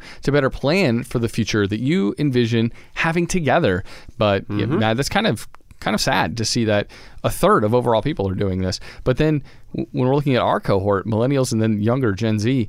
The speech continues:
Speaker 1: it's like they're doing it in droves. More than half of them
Speaker 2: Yeah.
Speaker 1: are hiding things from their significant other, and it's just, it's just unhealthy.
Speaker 2: Right. Well, I think what's key is that if you are in a, like, you, what you said is so true.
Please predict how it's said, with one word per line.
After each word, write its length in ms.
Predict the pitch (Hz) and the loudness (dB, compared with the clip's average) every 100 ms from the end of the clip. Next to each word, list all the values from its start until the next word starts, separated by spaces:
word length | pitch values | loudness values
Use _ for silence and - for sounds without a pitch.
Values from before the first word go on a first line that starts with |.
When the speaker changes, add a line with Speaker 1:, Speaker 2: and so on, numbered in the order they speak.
| - | -6
Speaker 1:
it's 120 | - - | -6 -4
like 140 | 110 | 0
they're 120 | 117 | 2
doing 220 | 185 220 | 2 2
it 60 | 120 | 0
in 100 | 92 | 0
droves. 420 | 98 107 98 76 | 0 2 2 0
More 160 | 117 160 | 0 0
than 100 | 143 | 0
half 280 | 120 143 120 | -2 -4 -4
of 80 | |
them 100 | 120 | -2
Speaker 2:
Yeah. 380 | 175 120 104 95 | 2 2 2 0
Speaker 1:
are 100 | 107 | 0
hiding 440 | 113 135 151 208 120 | 0 0 2 2 2
things 260 | 110 107 101 | 0 -2 0
from 180 | 107 | 0
their 120 | 104 101 | 0 -2
significant 460 | - 107 104 104 | -2 -4 -4 -2
other, 160 | 92 98 | -2 0
and 60 | 110 | -2
it's 80 | - | -2
just, 180 | - - | -6 -6
it's 80 | - | -4
just 160 | 233 | -2
unhealthy. 420 | 135 98 143 - - | -2 -2 -2 -4 -4
Speaker 2:
Right. 260 | 110 87 | 0 2
Well, 200 | 110 156 | 4 2
I 120 | - 151 | 2 0
think 160 | 208 | 0
what's 100 | 208 | 0
key 400 | - 180 165 127 | 0 0 2 2
is 240 | 135 127 113 | 2 2 2
that 180 | 123 | 2
if 140 | 123 131 | 0 2
you 100 | 131 | 2
are 40 | 120 | 4
in 60 | |
a, 100 | 113 107 | 2 0
like, 320 | 127 131 - | 0 0 -2
you, 200 | 147 139 | -6 -2
what 180 | 147 160 | 0 0
you 160 | 160 165 | 2 2
said 260 | - 160 | 4 2
is 100 | 113 | 2
so 120 | 131 | 0
true. 300 | 117 160 110 | 0 0 0